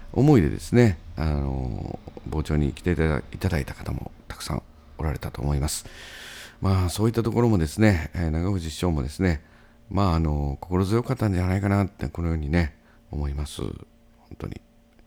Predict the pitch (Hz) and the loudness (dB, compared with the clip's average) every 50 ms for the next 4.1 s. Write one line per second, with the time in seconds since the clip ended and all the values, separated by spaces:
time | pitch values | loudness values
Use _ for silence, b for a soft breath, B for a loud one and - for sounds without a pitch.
0 | _ - 80 82 80 71 64 62 65 73 73 76 76 - - - - _ _ _ | _ -6 -4 -2 -2 -2 -4 -6 -6 -8 -10 -10 -12 -14 -16 -18 -20 _ _ _
1 | B B B B B B B B B B B - 98 92 - 117 120 123 131 120 | B B B B B B B B B B B -4 -2 0 2 0 2 2 2 2
2 | 123 120 127 120 120 113 113 117 - 76 73 - - 95 85 73 73 B B B | 2 2 2 2 2 0 0 2 2 0 -2 0 2 2 2 2 0 B B B
3 | B B B B B B - - 78 80 78 76 76 76 76 76 73 69 58 - | B B B B B B -8 -4 -2 0 2 2 2 2 2 0 0 -2 -4 -8
4 | - - | -12 -18